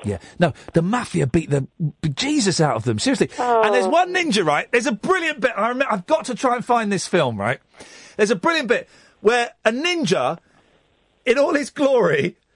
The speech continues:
Speaker 1: jumps out from behind some crates behind the short, fat one from Rocky, right?
Speaker 2: Hmm.
Speaker 1: And the short, fat one from Rocky turns around, and the fella's, like, going,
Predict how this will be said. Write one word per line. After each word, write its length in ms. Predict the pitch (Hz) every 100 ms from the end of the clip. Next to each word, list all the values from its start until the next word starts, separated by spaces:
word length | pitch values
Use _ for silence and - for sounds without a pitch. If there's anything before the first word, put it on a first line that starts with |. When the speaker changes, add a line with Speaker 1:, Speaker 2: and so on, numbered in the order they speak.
| _ -
Speaker 1:
jumps 360 | 294 349 240
out 160 | 320 330
from 140 | 302
behind 380 | 302 247 285 254
some 140 | 277 208
crates 440 | 262 165 139 -
behind 680 | - 214 190 262 294 302 226 226
the 80 | 220
short, 480 | - 277 262 -
fat 300 | - 277 262 -
one 300 | 156 127 127
from 260 | 185 180
Rocky, 380 | 233 - 139 95
right? 320 | 104 107 190 _ _ _ -
Speaker 2:
Hmm. 840 | 233 208 190 175 175 170 175 233 330 339
Speaker 1:
And 160 | 208 262
the 60 | 247
short, 360 | - 349 415
fat 200 | - 359
one 140 | 294 277
from 160 | 294
Rocky 300 | 277 - 202
turns 420 | - 294 330 339
around, 640 | 330 285 196 113 120 208 - _
and 100 | 180
the 60 | 220
fella's, 380 | - 294 320 233
like, 100 | 233
going, 160 | 196